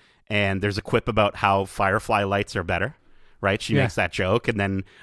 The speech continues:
Speaker 1: I love Ellie's line there where she's like, "Hooray for the anarchists." <laughs>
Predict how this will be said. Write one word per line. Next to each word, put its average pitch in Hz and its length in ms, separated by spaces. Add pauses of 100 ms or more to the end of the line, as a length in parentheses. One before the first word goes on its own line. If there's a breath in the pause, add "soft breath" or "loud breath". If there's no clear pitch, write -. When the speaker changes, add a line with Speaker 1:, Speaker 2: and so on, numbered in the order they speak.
Speaker 1:
I 107 60
love 117 200
Ellie's 113 300
line 98 280
there 107 140
where 101 80
she's 92 220
like, 87 200 (260 soft breath)
"Hooray 156 420
for 165 160
the 160 160
anarchists." 147 760
<laughs> 113 200